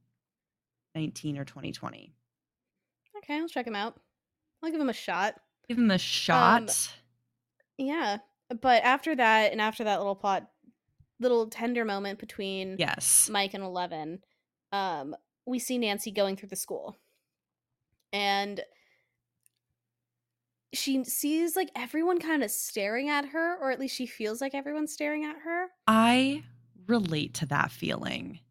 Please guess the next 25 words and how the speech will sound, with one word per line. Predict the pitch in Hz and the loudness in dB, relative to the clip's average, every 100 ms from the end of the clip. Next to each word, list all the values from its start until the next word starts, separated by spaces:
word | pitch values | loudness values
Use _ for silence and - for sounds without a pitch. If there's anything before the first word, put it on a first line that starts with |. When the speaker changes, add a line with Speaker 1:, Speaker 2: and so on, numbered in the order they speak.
| _ - | _ -6
Speaker 2:
See, | - 370 | 0 2
what's | 392 311 | 0 0
weird | 349 415 427 | 0 0 -2
is, | 311 311 | -2 0
like, | 311 - - | 0 -2 -6
we, | 262 302 339 370 381 _ _ - | 0 2 2 -2 -6 _ _ -4
as | 330 | -2
the | 311 | 0
audience, | 233 254 302 269 - | 2 2 2 0 0
know | 240 226 220 214 214 _ _ - | 0 2 0 -4 -8 _ _ -12
so | - - 285 311 | -6 2 4 4
much | 311 - | 2 2
more | 269 262 262 | 0 0 0
of | 226 | 0
what's | 220 214 | -2 -2
going | 214 190 | -4 -4
on. | 185 180 160 - - - | -2 -4 -6 -12 -20 -6
So | - 294 - | 0 0 2
it's | 247 - | -2 -2
kind | 302 349 | -2 0
of, | 359 311 _ _ _ - | -2 -6 _ _ _ 2
I'm | 294 294 | 2 2
almost | 285 339 - | 0 -2 -2
waiting, | 269 262 285 269 | -2 0 -2 0
like, | 240 196 180 | 0 -2 -6